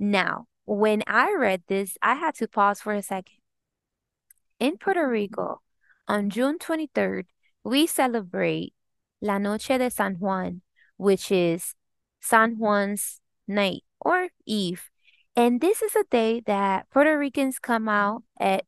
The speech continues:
midnight for nighttime to the beach. And the idea is that you throw yourself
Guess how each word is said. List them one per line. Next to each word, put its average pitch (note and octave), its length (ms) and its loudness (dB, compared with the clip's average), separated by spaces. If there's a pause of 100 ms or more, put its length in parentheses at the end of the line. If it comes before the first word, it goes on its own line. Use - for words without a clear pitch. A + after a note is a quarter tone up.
midnight G3 580 -2
for G3+ 540 -2
nighttime G3 600 0
to C4+ 120 -4
the B3 140 -4
beach. G3 360 -6 (440)
And A#3 200 2
the A#3+ 100 2
idea B3 340 0
is G4+ 160 0
that D4 160 0
you B3+ 120 0
throw A#3+ 200 2
yourself B3 640 0